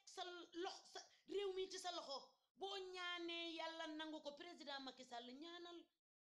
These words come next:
corona bi jóge fi te bàyyi défaillant yi ne ci réew mi. Man xam naa ni fulla gi nga am ak fayda ga ak ngor ga. Démb fii, àddina bépp di gis. Encore ati, yal na la Yàlla lafal cat, son excellence.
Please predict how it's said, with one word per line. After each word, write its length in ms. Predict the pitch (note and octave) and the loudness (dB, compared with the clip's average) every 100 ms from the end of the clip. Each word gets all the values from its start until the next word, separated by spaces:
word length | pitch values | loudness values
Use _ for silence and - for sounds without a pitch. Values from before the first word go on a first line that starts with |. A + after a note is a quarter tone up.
| - | -8
corona 360 | F4 E4 D#4 C#4+ | -6 -4 -4 -4
bi 120 | A#3 | -6
jóge 220 | G3+ D#4 E4 | -6 -4 -4
fi 140 | D4 - _ _ _ D#4+ | -8 -10 _ _ _ -2
te 40 | D#4 | 0
bàyyi 240 | E4 E4 A3 | 0 -2 -2
défaillant 480 | E4 E4 D#4+ D4+ D4 | -4 -2 0 0 0
yi 120 | D#4+ | -2
ne 140 | D#4 E4+ | -2 -2
ci 120 | D#4+ C#4+ B3+ | -4 -4 -2
réew 220 | E4 E4 | 0 2
mi. 160 | D#4 C4+ - - - | 0 -2 -6 -20 -4
Man 180 | B3+ C4 | -4 -2
xam 180 | C#4+ C#4 | -6 -2
naa 160 | C4 B3+ | 0 0
ni 100 | C4 | -2
fulla 280 | - C4 B3 | -6 -6 -4
gi 100 | B3 | -4
nga 120 | B3+ - | -4 -4
am 120 | A#3+ | -6
ak 120 | A#3 | -8
fayda 280 | - A#3 A#3 | -8 -6 -6
ga 120 | A3 A3 | -4 -4
ak 80 | |
ngor 240 | G#3+ G#3 F#3+ | -4 -6 -6
ga. 120 | F3 - _ G3 | -10 -16 _ -10
Démb 240 | G#3+ G#3 | -8 -8
fii, 240 | - A#3 B3 _ _ - | -10 -14 -18 _ _ -6
àddina 300 | B3+ C#4 E4 | -6 -4 -8
bépp 280 | E4+ A4+ A#4 | -2 -2 0
di 80 | B3 F#3 | -4 -6
gis. 160 | G3+ - _ _ - | -10 -12 _ _ -6
Encore 360 | C4 B3 A#3+ G#3+ | -4 -2 -2 -2
ati, 240 | - F3 _ _ | -6 -14 _ _
yal 160 | D#4+ D4 | -4 -2
na 80 | A3+ | -4
la 80 | G3+ | -2
Yàlla 220 | F#3+ F#3 | -2 -4
lafal 240 | F#3 E3+ - | -8 -12 -14
cat, 120 | F3 _ | -16 _
son 240 | - G3 F#3 | -14 -12 -12
excellence. 520 | F3 F3 E3+ E3+ | -14 -12 -12 -12